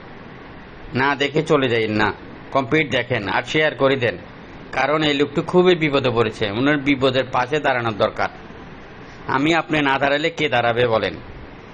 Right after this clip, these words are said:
বিপদে দাঁড়ানোর দরকার। চার ঘন্টা জমি, ছয় তলার ফাউন্ডেশন, তিন তলা কমপ্লিট রেডি আছে, আশি হাজার টাকা ভাড়া পায়।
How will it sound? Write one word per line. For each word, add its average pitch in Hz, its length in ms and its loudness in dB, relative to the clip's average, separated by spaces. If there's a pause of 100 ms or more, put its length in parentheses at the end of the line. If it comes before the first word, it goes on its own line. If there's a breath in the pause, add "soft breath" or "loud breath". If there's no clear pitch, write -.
(140)
বিপদে 139 440 4
দাঁড়ানোর 139 480 0
দরকার। 156 340 2 (800)
চার 147 240 2
ঘন্টা 139 320 4
জমি, 135 360 6 (2500)
ছয় 151 200 4
তলার 151 280 2
ফাউন্ডেশন, 156 640 4
তিন 151 240 2
তলা 123 220 2
কমপ্লিট 139 540 0
রেডি 139 220 2
আছে, 151 220 2
আশি 127 300 -2
হাজার 147 220 4
টাকা 147 200 2
ভাড়া 147 240 2
পায়। 165 260 2